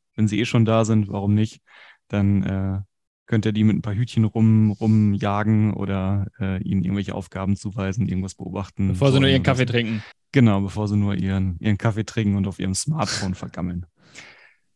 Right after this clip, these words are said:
Speaker 1: Vielen lieben Dank, äh, Yannick. Vielen lieben Dank dir, Tim. Und, äh, auch vielen lieben Dank an euch, dass ihr uns die Treue haltet da draußen. Ähm, schreibt uns doch gerne entweder in unserem Feedback-Formular auf kickplan punkt de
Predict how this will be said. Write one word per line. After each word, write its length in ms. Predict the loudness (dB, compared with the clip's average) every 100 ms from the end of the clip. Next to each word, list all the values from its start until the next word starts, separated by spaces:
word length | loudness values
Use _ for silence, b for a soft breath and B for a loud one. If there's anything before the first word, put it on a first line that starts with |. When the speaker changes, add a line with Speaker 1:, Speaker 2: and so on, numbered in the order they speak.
| _ _ _
Speaker 1:
Vielen 220 | 6 8
lieben 180 | 10 8
Dank, 300 | 8 8 6
äh, 160 | 4 4
Yannick. 420 | 6 6 6 4
Vielen 360 | -4 0 4 6
lieben 160 | 6
Dank 220 | 4 2
dir, 180 | 2 -2
Tim. 340 | 2 4 6 4
Und, 560 | 2 4 4 4 2
äh, 160 | 2 2
auch 220 | 0 -2
vielen 240 | 0 4
lieben 180 | 4 4
Dank 160 | 2 2
an 100 | 0
euch, 280 | 0 -2 -2
dass 300 | -2 -2 -4
ihr 220 | -2 -2
uns 400 | 2 0 0 -4 -6 -8
die 80 | -8
Treue 340 | 0 2 2
haltet 320 | 0 -2 -4
da 60 | -6
draußen. 520 | -4 -6 0 2 0 B B B -2
Ähm, 400 | 2 4 4 2
schreibt 260 | 0 0
uns 120 | 0 0
doch 140 | -2
gerne 440 | 0 2 4 2
entweder 480 | 0 -2 -2 -2 0
in 100 | 2
unserem 240 | 0 -2 -6
Feedback-Formular 920 | -10 -8 -8 -6 -2 0 0 -2 -4
auf 140 | -8
kickplan 500 | -16 _ -4 -2 -2
punkt 260 | -2 -4 -2
de 320 | 0 0